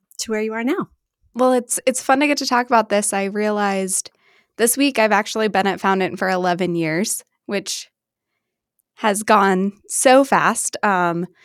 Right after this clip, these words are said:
Speaker 2: but we always joke here at Foundant that I've grown up professionally at Foundant. So my story starting eleven years ago of kind of how I got here actually started as an intern.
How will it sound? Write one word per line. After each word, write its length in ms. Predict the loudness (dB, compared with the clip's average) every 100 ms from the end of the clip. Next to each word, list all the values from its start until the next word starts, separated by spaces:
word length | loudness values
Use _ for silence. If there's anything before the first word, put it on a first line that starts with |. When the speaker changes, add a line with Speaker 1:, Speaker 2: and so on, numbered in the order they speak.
| -20 _ _ _
Speaker 2:
but 160 | 4 6
we 100 | 8
always 260 | 8 6 6
joke 360 | 4 4 2
here 560 | -6 -16 -12 0 2 2
at 140 | 2
Foundant 360 | 2 2 0 2
that 220 | 0 2
I've 240 | 2 0 0
grown 280 | 0 0 0
up 360 | -4 -10 -20 _ _ _
professionally 720 | -2 2 2 0 -2 -4 -2 -2
at 200 | -2 -2
Foundant. 560 | -4 -6 -6 -8 -8 -4
So 520 | 4 4 6 4 0 -4 -20 -20 -2
my 180 | 4 4
story 420 | 4 6 8 6
starting 380 | 4 2 4 4
eleven 340 | 4 2 2
years 220 | 0 0 -2
ago 320 | 0 2 2
of 180 | -2 -4
kind 160 | -2
of 80 | -2
how 180 | 0 2
I 120 | 2
got 260 | 0 -4 -4
here 280 | -4 -2 -2
actually 340 | -4 -4 -4
started 460 | -4 -2 -2 -2 -2
as 280 | -2 -2 -2
an 100 | -4
intern. 600 | -2 -4 -4 -6 -6